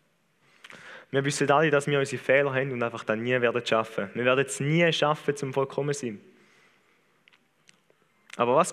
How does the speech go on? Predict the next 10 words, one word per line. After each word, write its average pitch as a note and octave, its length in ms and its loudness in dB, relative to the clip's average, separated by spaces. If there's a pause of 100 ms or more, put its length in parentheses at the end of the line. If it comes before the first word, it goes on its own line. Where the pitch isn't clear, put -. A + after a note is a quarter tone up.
cool G3 140 0
ist, D#3 320 2 (880)
durch E3+ 240 4
Jesus, E3 560 -2 (100)
durch G3 160 2
Jesus F#3 300 2
Christus G3 440 0 (120)
werden D#3+ 340 2
wir E3 80 0
vollkommen. D3+ 540 -2